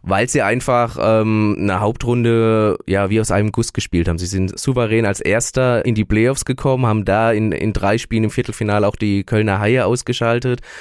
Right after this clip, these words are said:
und sind da, da auch als Team zusammengewachsen. Und grad diese Teamchemie ist ein Punkt, den Mannheim einfach gefehlt hat, dieser Punkt. Äh, Mannheim hat erst in den Playoffs als Team so richtig zusammengefunden. Das sagen dir auch die Spieler, wenn man sich mit ihnen unterhalten hat.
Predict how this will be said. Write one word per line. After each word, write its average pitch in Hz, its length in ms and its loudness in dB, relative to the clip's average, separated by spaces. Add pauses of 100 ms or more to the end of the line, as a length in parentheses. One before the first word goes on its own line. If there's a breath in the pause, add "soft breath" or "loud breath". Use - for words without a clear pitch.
(260 loud breath)
und 113 160 -2
sind 131 140 2
da, 135 160 0
da 117 380 -2
auch 113 220 -2
als 120 200 -2
Team 131 440 0
zusammengewachsen. 98 1000 0
Und 92 180 -2
grad 101 300 -4
diese 104 440 2
Teamchemie 131 640 0
ist 123 140 0
ein 113 120 -4
Punkt, 131 340 0 (380 loud breath)
den 104 240 2
Mannheim 113 540 2
einfach 123 280 -2
gefehlt 135 360 0
hat, 87 260 -6
dieser 87 220 0
Punkt. 85 380 -4
Äh, 92 260 2
Mannheim 98 420 0
hat 131 120 0
erst 113 180 0
in 117 80 0
den 113 140 -2
Playoffs 117 580 0
als - 240 -4
Team 120 300 0
so 101 140 0
richtig 95 500 -4
zusammengefunden. 104 920 0
Das 87 400 -4
sagen 98 440 -4
dir 95 160 2
auch - 80 -2
die - 80 -8
Spieler, 139 340 0
wenn 120 100 0
man 110 120 0
sich 107 120 -4
mit 110 200 -10
ihnen 117 180 -4
unterhalten 110 560 0
hat. 110 160 0